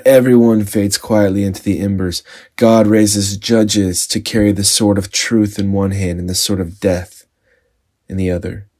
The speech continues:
These men and women stand against the rising tides that will certainly wash them away. Truth is whispered once more, if only for a moment, and then laid to rest.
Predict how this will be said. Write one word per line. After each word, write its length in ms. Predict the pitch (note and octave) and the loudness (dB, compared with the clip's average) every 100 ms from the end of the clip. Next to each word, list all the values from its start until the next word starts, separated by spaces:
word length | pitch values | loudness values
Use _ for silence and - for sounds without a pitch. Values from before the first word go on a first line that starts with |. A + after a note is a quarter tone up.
| _ _ _ _ _ _ _ _ _ _ _ _ _ _ _ | _ _ _ _ _ _ _ _ _ _ _ _ _ _ _
These 220 | - A#2+ G#2+ | 2 2 6
men 200 | A#2 A2+ | 4 4
and 120 | A2 | 4
women 260 | A2 A2 | 4 2
stand 340 | G#2 - G#2+ G#2+ | 2 2 2 2
against 320 | G#2 G#2+ - | 2 0 0
the 100 | A2 | 2
rising 400 | G#2 G2+ G#2 G2+ | 2 2 2 -2
tides 360 | G2 G#2 F#2+ G2+ | -2 -2 0 -2
that 100 | G2 | -4
will 100 | G#2+ | -4
certainly 540 | - A#2 F#2 G#2 G2+ | -2 -2 -2 -2 -2
wash 400 | G2 G2+ G2+ - | 0 0 -2 -6
them 120 | G2+ | -6
away. 440 | G2 F#2+ G2 F2+ - - _ | -4 0 0 -2 -8 -20 _
Truth 560 | - - C3+ A2 G#2 - - | -8 -2 2 0 0 -14 -10
is 180 | G2+ | -6
whispered 460 | G#2+ G#2+ G2+ G#2 F2+ | 0 0 0 -4 -2
once 320 | G#2 G2 - | -2 -2 -2
more, 340 | G2+ G2 F#2+ D#2 | -4 -2 -2 -6
if 160 | F2+ | -6
only 300 | G#2+ A2+ G#2+ | -4 -2 -2
for 240 | G2+ - G2 | -4 -8 -8
a 60 | |
moment, 580 | F#2+ F2+ F#2 D2 - - _ _ _ _ _ _ _ _ - | -6 -8 -8 -10 -16 -20 _ _ _ _ _ _ _ _ -12
and 180 | F#2 | -4
then 140 | G2 F#2 | -2 0
laid 200 | F#2 E2+ | -2 -4
to 120 | - | -8
rest. 560 | F2+ E2+ F#2+ - - | -8 -8 -10 -14 -18